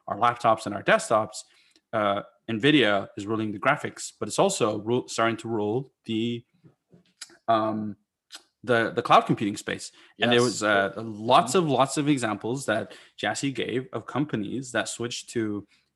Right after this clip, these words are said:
Speaker 1: A M D-based, uh, a-, again, A W S's Graviton, A M D, the A M D-based C P Us, and we're able to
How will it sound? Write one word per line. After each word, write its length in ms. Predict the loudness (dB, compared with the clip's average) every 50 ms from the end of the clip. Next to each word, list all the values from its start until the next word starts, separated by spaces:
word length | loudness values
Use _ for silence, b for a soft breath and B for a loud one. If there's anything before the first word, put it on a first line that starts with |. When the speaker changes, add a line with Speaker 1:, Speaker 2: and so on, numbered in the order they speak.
| _ -2
Speaker 1:
A 180 | 0 0 2
M 120 | 0 -2 -2
D-based, 800 | -4 -6 -6 -4 -2 -2 -2 -2 -4 -6 -8 -12 -12 -14 -20 _ _ _ _ _ _ _ _ _ -10 -8
uh, 120 | -6 -6 -8 -8 -14 _ _ -20 -20 -20 -20 -20 _ -12
a-, 260 | -12 -12 -8 -8 -8 -2 0
again, 220 | 4 4 4 4 4
A 80 | 4 6
W 280 | 6 6 6 6 4
S's 280 | 4 4 2 -2 -2 -2
Graviton, 500 | -2 -2 -2 -2 -2 -4 -2 -4 -4 -4
A 60 | -4
M 200 | -4 -4 -4 -4
D, 340 | -6 -6 -8 -8 -8 -8 -10
the 140 | -6 -4 -4
A 40 |
M 180 | -4 -2 -4 -4
D-based 360 | -6 -4 -4 -4 -4 -4 -6
C 80 | -10 -10
P 140 | -8 -2 2
Us, 360 | 4 4 4 4 2 -4 b b b b b b
and 100 | -4 0
we're 100 | 2 2
able 200 | 2 2 0 -2
to 220 | -4 -4 -8 -10